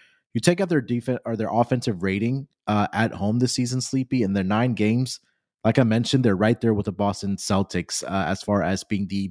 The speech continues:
best offensive rated team with a rating of one twenty-five point three. The Boston Celtics are point one better at one po-, uh, one twenty-five point four. But you take a look at their offensive rating that significantly falls off on the road,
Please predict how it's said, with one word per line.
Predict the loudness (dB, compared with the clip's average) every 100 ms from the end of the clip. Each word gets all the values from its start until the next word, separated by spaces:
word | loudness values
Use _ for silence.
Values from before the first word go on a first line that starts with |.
| -6
best | -8 -8 -10
offensive | -10 -10 -10 -8 -8
rated | -8 -8 -12
team | -8 -6 -6 -10 _ _ -6
with | -2
a |
rating | 0 0 -2
of | -6 -4
one | -4 -4
twenty-five | -4 -4 -4 -2 -4 -4
point | -8 -6 -8
three. | -8 -8 -8 _ _ _ _
The | 0 2
Boston | 4 2 2
Celtics | -2 -2 -2
are | -4 -4
point | -2 -2 0
one | -2 -2
better | -2 0
at | -2
one | -2 -4
po-, | -6 -10 -6
uh, |
one | -2 -2 -2
twenty-five | -6 -4 -4 -4 -6
point | -8 -8 -8
four. | _ 0 0 2
But | 2 2 -4 _ _ _ _ -8
you |
take | -4 -2
a | -2
look | -2 0
at | 0 0 -6 _ -6
their | 0 4 4 4 2 0 -4 -2
offensive | 0 0 -2 -2 0
rating | 2 2 0
that | -2
significantly | -4 -4 -4 -4 -4 -4 -4
falls | -2 -2 -2 -2
off | -2 -4 -6
on | -4
the | -2
road, | -2 0 2 2